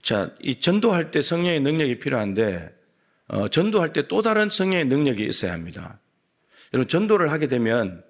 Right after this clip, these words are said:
듣는 사람들의 반응이 두 가지예요. 받아들이는 사람이 있겠죠. 그리고 거부하는 사람이 있겠죠. 여러분, 거부하는 사람들은, 어, 저항하는 세력이고 반대하는 사람일 수 있고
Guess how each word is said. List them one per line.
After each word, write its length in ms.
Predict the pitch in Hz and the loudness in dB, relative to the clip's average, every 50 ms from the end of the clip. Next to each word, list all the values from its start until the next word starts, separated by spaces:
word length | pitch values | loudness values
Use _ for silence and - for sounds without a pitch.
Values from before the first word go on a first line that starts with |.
| _ _ - - _ _ _ _ | _ _ -20 -20 _ _ _ _
듣는 260 | - 135 139 147 160 165 | 0 2 4 4 2 2
사람들의 440 | 160 180 196 208 202 185 160 143 | 0 0 0 0 0 0 -2 -2
반응이 320 | - 113 120 131 143 131 - | -2 -2 -2 0 0 -2 -2
두 120 | - - | -2 -2
가지예요. 480 | 120 120 110 98 - 87 82 80 78 82 90 92 _ _ _ _ _ _ _ _ _ _ _ _ _ _ _ _ _ | -2 0 -2 -2 -6 -12 -12 -14 -14 -16 -18 -20 _ _ _ _ _ _ _ _ _ _ _ _ _ _ _ _ _
받아들이는 600 | - 143 165 185 180 165 - 170 160 185 175 151 | -2 -2 0 0 0 0 0 0 0 0 -2 -2
사람이 300 | - 147 135 135 120 104 | -2 -2 -2 -2 -2 -2
있겠죠. 460 | 90 - 104 90 - - - 85 - - _ _ _ _ _ _ _ _ _ _ _ _ _ _ _ _ _ _ _ _ | -2 -4 -6 -6 -6 -10 -12 -12 -14 -18 _ _ _ _ _ _ _ _ _ _ _ _ _ _ _ _ _ _ _ _
그리고 520 | - 131 131 143 165 185 - - - - _ | -2 2 2 2 2 0 -2 -10 -20 -14 _
거부하는 400 | - 135 147 151 180 165 143 117 | 0 0 2 2 2 0 0 0
사람이 280 | - 117 107 98 90 85 | -2 -4 -4 -4 -4 -6
있겠죠. 440 | - 98 82 - - 95 87 82 - _ _ _ _ _ _ _ _ _ _ _ _ _ _ | -8 -12 -14 -12 -12 -12 -14 -16 -20 _ _ _ _ _ _ _ _ _ _ _ _ _ _
여러분, 160 | - 123 123 120 | -2 0 0 2
거부하는 460 | - 151 170 190 214 214 202 190 180 | 4 2 4 4 4 2 2 2 0
사람들은, 720 | 151 156 143 139 139 127 120 117 135 131 110 92 90 - - _ _ _ _ _ _ | -2 -2 -2 -2 -2 -2 0 0 0 0 0 -4 -8 -14 -20 _ _ _ _ _ _
어, 360 | - - 101 95 92 95 101 - - - _ _ _ _ _ _ _ _ _ _ _ _ | -6 -4 -2 -2 -2 -2 -6 -8 -10 -14 _ _ _ _ _ _ _ _ _ _ _ _
저항하는 480 | - - 139 151 165 180 175 160 147 135 | 0 2 4 4 4 2 0 0 0 -2
세력이고 680 | - - 135 135 135 113 113 101 113 127 131 127 - | -2 -2 -2 -2 0 -2 -2 0 0 0 0 0 -2
반대하는 520 | - 117 127 139 160 170 185 160 123 113 107 | -4 -4 -2 -2 0 0 0 0 0 -2 -4
사람일 340 | - 120 117 113 110 101 | -4 -4 -2 -2 -2 -2
수 140 | 87 - 101 | -2 -2 -4
있고 380 | 92 - - 117 117 123 - | -4 -2 0 0 0 0 -2